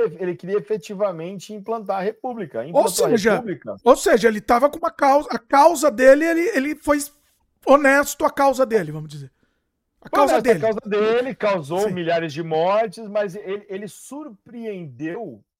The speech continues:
Speaker 1: todo mundo, porque assim, todo
Speaker 2: É.
Speaker 1: mundo tinha certeza que ele seguiria como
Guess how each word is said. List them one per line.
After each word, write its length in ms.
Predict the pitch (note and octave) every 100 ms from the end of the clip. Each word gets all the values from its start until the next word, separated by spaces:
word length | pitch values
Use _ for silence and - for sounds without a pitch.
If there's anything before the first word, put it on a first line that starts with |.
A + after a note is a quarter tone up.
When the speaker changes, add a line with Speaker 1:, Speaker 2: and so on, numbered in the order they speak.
| _
Speaker 1:
todo 440 | - B3 G#3 G#3+ B3
mundo, 480 | F3 D#3 D3 A#2 G2 _
porque 220 | D#3 E3
assim, 220 | E3 D#3
todo 240 | D#3 F#3 G3
Speaker 2:
É. 20 |
Speaker 1:
mundo 140 | G3
tinha 160 | E3 E3+
certeza 680 | - E3 D3 - F3 D#3 D3+
que 100 | D3
ele 80 | B2+
seguiria 480 | - C3+ B2+ C#3+
como 300 | C#3+ C3+ C3+